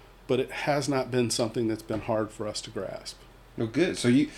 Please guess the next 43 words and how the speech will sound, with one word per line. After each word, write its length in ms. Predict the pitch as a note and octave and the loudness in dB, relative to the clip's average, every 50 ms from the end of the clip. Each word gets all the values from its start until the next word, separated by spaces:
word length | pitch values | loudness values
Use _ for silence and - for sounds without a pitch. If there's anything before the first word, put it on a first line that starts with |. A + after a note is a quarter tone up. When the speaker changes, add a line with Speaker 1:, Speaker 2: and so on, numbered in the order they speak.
| - - - | -16 -14 -4
Speaker 2:
so 140 | - C3+ C3 | 0 4 8
this 240 | C3 F3+ G3 F#3+ | 10 10 10 8
is 120 | - B2 A#2 | 6 2 4
right 220 | B2+ C3+ C#3+ C#3+ | 6 8 8 8
up 160 | C#3 C3 - | 8 6 6
y'all's 260 | B2+ B2+ A#2+ B2 G#2+ A2 | 6 4 4 6 6 6
alley. 280 | B2 D3 D3 A2 G#2 | 6 6 6 4 2
Then 200 | G#2 A2 A2 A2 | 2 2 4 6
you're, 140 | A2+ B2+ C3+ | 6 6 6
you're 220 | A#2+ C#3 D3 C#3 | 6 6 4 6
looking 440 | B2+ B2 C3 C3+ C3+ - C3+ C3 C3 | 6 4 4 2 2 4 4 4 4
at 160 | B2 A#2+ A#2+ | 4 2 2
this 320 | - C3+ B2+ B2 A#2+ - - | 0 0 0 0 0 -2 -4
and 100 | A2+ A2 | -4 -4
figuring 340 | - B2+ B2 A2 A#2+ A#2 A#2+ | -2 -2 -2 0 2 4 4
out 280 | A#2 A#2 A2+ - - | 4 4 4 2 0
what 240 | A2+ A2+ B2 B2+ B2 | 0 2 2 2 2
the 80 | C3+ B2+ | 2 0
risks 380 | A#2+ B2 B2 A#2 - - - | 2 2 2 0 -2 -2 0
are 160 | A2+ A2+ A#2 | 0 2 2
and 80 | A2 A2 | 2 0
how 180 | A#2 A#2 G#2+ A2 | 0 2 2 2
they 120 | A#2 A2+ | 2 2
can 180 | A2+ B2+ A#2 G#2+ | 0 0 0 0
be 100 | A#2 A2+ | 0 0
done. 300 | G#2+ B2+ B2+ B2+ B2 B2 - - - - - - - | 2 4 4 4 4 2 -2 -12 -18 -18 -16 -6 -2
We've 200 | F3 G3+ F#3 C3 | 0 0 2 4
heard 220 | C#3+ F3+ E3+ C3 | 6 6 6 6
so 340 | - - - - D#3+ D#3+ D3+ | 4 0 0 2 4 6 6
much 500 | C#3+ C#3 C#3 C3+ B2+ - - - - - - | 8 8 8 6 6 4 0 -4 -6 -4 0
on 480 | A#2+ A#2+ A#2+ B2 A#2+ A#2+ A#2 A2+ A#2 - - - | 2 4 4 4 4 4 2 0 -2 -6 -10 -2
the, 380 | A#2+ A#2+ A#2 A2+ A2 G2 D2+ - | 2 6 6 8 8 6 4 2
the 120 | - A#2 A#2 | 2 4 6
news 500 | A#2+ B2 C3+ C#3 C3+ C3+ C3 B2+ A2+ B2 | 8 10 10 10 10 10 10 8 8 4
about 460 | A2 G2 A2+ A2 A2 G#2+ G2 - - - - - - - - | 4 6 6 6 8 6 4 4 0 -10 -18 -20 -20 -10 0
how 180 | - B2+ B2 | 6 6 6
contagious 720 | A#2+ - - A2+ G#2+ - - B2+ B2+ C3+ B2 B2 C3 B2 - | 8 6 4 0 0 2 2 6 6 6 6 6 4 2 2
this 240 | - C3+ B2+ - - | 0 0 0 0 0
thing 280 | - B2+ B2 B2 B2 B2 | 0 2 2 4 4 4
is 500 | B2 B2 B2 B2 B2 A#2+ A#2+ A#2+ G#2 A2 | 4 4 4 4 4 4 4 2 2 2
and, 200 | G#2+ G2+ G2 - - - - - - - | 0 0 -2 -4 -8 -14 -20 -18 -8 -2
and 200 | - A#2 A2+ G#2+ | 2 2 2 4
how, 480 | A2+ A#2+ A#2 A#2 A#2 A2+ A2 A2 A2 | 6 6 8 8 8 8 8 6 4